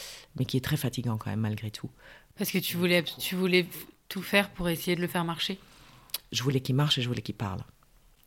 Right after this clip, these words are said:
Speaker 1: Mon premier combat, c'était la marche. On avait réussi à le faire marcher.
Speaker 2: Et
Speaker 1: Et
Speaker 2: ça,
Speaker 1: bon.
Speaker 2: c'était dans un centre, du coup ?
Speaker 1: Alors, la, la France a plein d'avantages, notamment en termes d'infrastructure et de prise en charge, euh, que ce soit les hôpitaux, euh,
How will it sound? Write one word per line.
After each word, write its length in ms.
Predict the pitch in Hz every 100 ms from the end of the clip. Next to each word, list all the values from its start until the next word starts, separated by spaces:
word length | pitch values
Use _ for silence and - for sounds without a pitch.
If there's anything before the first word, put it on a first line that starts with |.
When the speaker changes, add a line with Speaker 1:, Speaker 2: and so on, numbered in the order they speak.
| - 117
Speaker 1:
Mon 120 | 113
premier 340 | - 143 139
combat, 260 | 131 131 120
c'était 240 | 113 110
la 100 | 107
marche. 320 | 107 139 - 101
On 20 |
avait 140 | 101 101
réussi 380 | 113 120 - 113
à 40 |
le 40 | 110
faire 160 | 113
marcher. 540 | 113 - - 139 180 - - - - - - - -
Speaker 2:
Et 40 |
Speaker 1:
Et 40 | 214
Speaker 2:
ça, 80 | 202
Speaker 1:
bon. 80 |
Speaker 2:
c'était 160 | 202 175
dans 220 | 175 165
un 80 | 170
centre, 340 | 175 208 - 175
du 100 | 180
coup ? 60 | -
Speaker 1:
Alors, 320 | - 131 117
la, 120 | - 123 -
la 100 | 131
France 300 | - 180 127
a 60 |
plein 200 | - 143
d'avantages, 520 | 143 123 120 131 123 113
notamment 380 | 110 - 117 117
en 60 |
termes 220 | 113 117
d'infrastructure 1040 | 117 131 - 139 - 131 - - 135 135 131 -
et 80 |
de 100 | 113
prise 320 | 110 - 139 127
en 80 |
charge, 400 | 113 120 117 117 107
euh, 280 | 104 101 98 - - 98
que 100 | -
ce 80 |
soit 200 | - -
les 180 | 107 101
hôpitaux, 840 | 101 - - 120 123 123 123 123 113
euh, 200 | 104